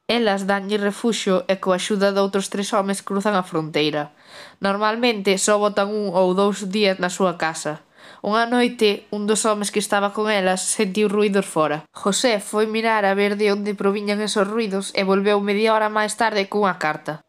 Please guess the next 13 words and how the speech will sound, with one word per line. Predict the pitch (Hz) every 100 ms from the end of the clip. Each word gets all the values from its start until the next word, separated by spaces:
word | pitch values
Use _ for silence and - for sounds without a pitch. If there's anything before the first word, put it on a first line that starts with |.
| -
Na | 185 190
carta | 226 214 196 185
poñía | 196 190 208 208
que | 220 220
iba | 208
chegar | 208 214 214
outra | 208 214 208 196
pasaxeira | 202 202 226 202 190
vestida | 190 214 220
de | 196 170
monxa | 170 185 220
á | 208
estación. | - 160 - 160 139